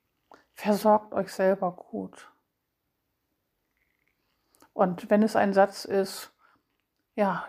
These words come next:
den ihr erwartet von mir, na, dann hättet ihr ihn ja selber schreiben können. Schreibt euch selber diese Sätze, die ihr hören wollt.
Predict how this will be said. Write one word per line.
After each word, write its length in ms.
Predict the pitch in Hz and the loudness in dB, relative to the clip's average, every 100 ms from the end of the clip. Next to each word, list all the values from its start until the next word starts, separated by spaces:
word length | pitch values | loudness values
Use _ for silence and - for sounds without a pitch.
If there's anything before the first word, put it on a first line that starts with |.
| - | -2
den 240 | 202 202 | 0 0
ihr 380 | 220 208 196 196 | 4 4 4 0
erwartet 540 | 196 175 202 233 247 - | -8 0 2 2 -2 -8
von 300 | - 175 165 | -6 -4 -4
mir, 360 | 165 165 160 - _ _ _ _ _ - | -4 -4 -4 -10 _ _ _ _ _ 2
na, 160 | 233 | 2
dann 180 | 214 202 | 4 2
hättet 320 | 202 196 190 | 2 0 -2
ihr 260 | 202 190 190 | -2 0 0
ihn 80 | 196 | 0
ja 160 | 196 | 0
selber 320 | 190 185 185 180 | 4 2 2 -4
schreiben 540 | - 180 175 175 175 | -6 -6 -6 -8 -14
können. 360 | - 175 170 - _ _ _ _ _ _ _ _ _ _ _ _ _ _ - _ | -14 -14 -14 -16 _ _ _ _ _ _ _ _ _ _ _ _ _ _ -20 _
Schreibt 540 | - - 196 214 - - | -10 2 4 4 0 -2
euch 200 | 214 - | -2 -2
selber 440 | 208 220 220 190 | 0 2 0 -4
diese 340 | 180 185 202 | -4 -8 -8
Sätze, 480 | 185 185 185 - 208 | -4 -4 -4 -8 -14
die 160 | 185 214 | -6 0
ihr 200 | 214 214 | 0 0
hören 380 | 202 190 170 170 | 0 -2 -4 -6
wollt. 380 | 165 165 - | -8 -10 -16